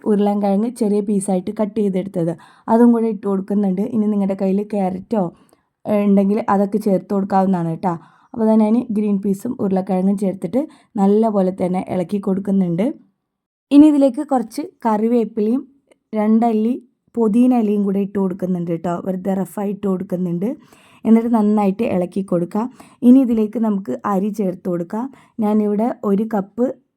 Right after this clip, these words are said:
പച്ചരിയാണ് കേട്ടോ എടുത്തിട്ടുള്ളത്. പച്ചരി നന്നായിട്ട് തന്നെ വൃത്തിയായി കഴുകിയെടുത്ത ശേഷം ഇതിലേക്ക് ഇട്ട് കൊടുത്തിട്ട് ഒരു രണ്ട് മിനിറ്റ് ഹൈ ഫ്ലെയിം ഇട്ടിട്ട് നല്ലപോലെ ഇളക്കി കൊടുക്കുക. ഒട്ടും വെള്ളമില്ലാതെ വേണം ഇതിലേക്ക് ഇട്ട് കൊടുക്കാനായിട്ട്. ഈ ഒരു പച്ചരിക്ക് പകരം നിങ്ങൾക്ക്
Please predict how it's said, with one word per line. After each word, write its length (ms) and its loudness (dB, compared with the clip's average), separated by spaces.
പച്ചരിയാണ് 560 2
കേട്ടോ 160 0
എടുത്തിട്ടുള്ളത്. 580 -2
പച്ചരി 380 -2
നന്നായിട്ട് 560 2
തന്നെ 180 0
വൃത്തിയായി 440 0
കഴുകിയെടുത്ത 680 0
ശേഷം 400 -4
ഇതിലേക്ക് 380 4
ഇട്ട് 140 -4
കൊടുത്തിട്ട് 440 -2
ഒരു 200 2
രണ്ട് 380 2
മിനിറ്റ് 380 0
ഹൈ 260 -2
ഫ്ലെയിം 340 0
ഇട്ടിട്ട് 340 -6
നല്ലപോലെ 720 -2
ഇളക്കി 300 -2
കൊടുക്കുക. 360 -4
ഒട്ടും 320 2
വെള്ളമില്ലാതെ 540 2
വേണം 240 0
ഇതിലേക്ക് 320 0
ഇട്ട് 120 -6
കൊടുക്കാനായിട്ട്. 720 0
ഈ 140 -4
ഒരു 140 0
പച്ചരിക്ക് 560 -2
പകരം 400 0
നിങ്ങൾക്ക് 420 0